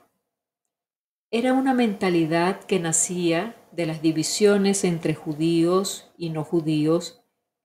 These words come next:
entre prójimo y no prójimo, entre santo y pecador, entre puro e impuro.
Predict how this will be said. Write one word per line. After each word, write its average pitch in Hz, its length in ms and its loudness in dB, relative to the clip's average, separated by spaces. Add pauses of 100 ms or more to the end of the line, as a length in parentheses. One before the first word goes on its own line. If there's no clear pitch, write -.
(220)
entre 185 360 0
prójimo 220 1040 -2
y 175 140 -2
no 165 300 -2
prójimo, 175 760 0
entre 151 380 -14
santo 165 640 -2
y 156 100 2
pecador, 175 760 2
entre 151 360 -6
puro 156 680 0
e 160 60 -4
impuro. 160 720 0